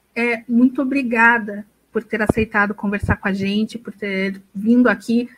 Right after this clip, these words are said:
novamente, com generosidade, com sabedoria, com afeto mesmo, com carinho, divulgar tudo que o Convida faz pela comunidade, pela universidade, pelos pós-graduandos,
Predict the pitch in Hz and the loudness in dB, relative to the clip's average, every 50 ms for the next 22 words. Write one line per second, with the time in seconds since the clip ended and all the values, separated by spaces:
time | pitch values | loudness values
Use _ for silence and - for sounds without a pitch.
0 | _ _ _ _ - 233 233 240 247 240 240 226 226 - - - 233 226 233 233 | _ _ _ _ -4 -2 0 2 2 2 2 2 0 -2 0 2 2 4 4 4
1 | 233 233 233 233 233 240 226 220 202 202 208 208 208 202 202 202 - _ _ _ | 4 4 4 4 2 0 -2 2 4 4 4 4 2 -2 -4 -6 -8 _ _ _
2 | - 233 226 233 247 233 226 226 214 226 220 214 208 214 226 247 226 - _ - | -2 -2 -2 0 -2 0 0 4 4 4 4 4 2 2 2 0 0 0 _ 0
3 | 226 220 185 - - 226 220 226 233 - 226 214 214 220 233 233 220 - 226 214 | 0 0 0 0 -2 -2 -2 -2 0 -2 -2 -2 0 0 0 -2 -2 -2 -6 -8
4 | - - 226 202 202 208 214 220 226 226 233 - 190 190 _ _ _ 196 214 202 | -2 -2 -2 -2 0 -2 -2 -2 -2 -4 -4 -8 -12 -12 _ _ _ -2 -2 0
5 | 196 214 202 208 202 202 220 214 214 - - _ _ _ _ _ _ _ _ _ | 0 -2 -4 -2 2 4 4 4 4 0 -8 _ _ _ _ _ _ _ _ _
6 | 220 220 226 214 - 214 196 - 214 202 196 208 208 208 196 190 - - 202 208 | -2 -2 -2 0 -2 -2 -2 -2 -4 -4 -2 -2 -2 -2 -2 -4 0 2 4 4
7 | 208 208 208 - _ - 190 190 190 185 190 190 190 190 - 202 202 196 180 190 | 4 2 0 -4 _ -4 -2 0 0 2 0 0 -2 -4 -6 -8 -8 -6 -2 2
8 | 190 202 208 208 196 190 190 190 196 190 190 190 185 196 185 190 - 190 190 190 | 4 4 4 4 2 0 -4 -6 -4 -4 -2 -2 -2 -2 -6 -8 -6 -4 -4 -4
9 | 202 196 - 202 196 190 190 _ 190 190 202 208 185 185 196 190 190 196 202 208 | -4 -6 -8 -12 -14 -14 -12 _ -16 -16 -14 -14 -14 -12 -8 -6 -6 -6 -6 -6
10 | - - | -10 -14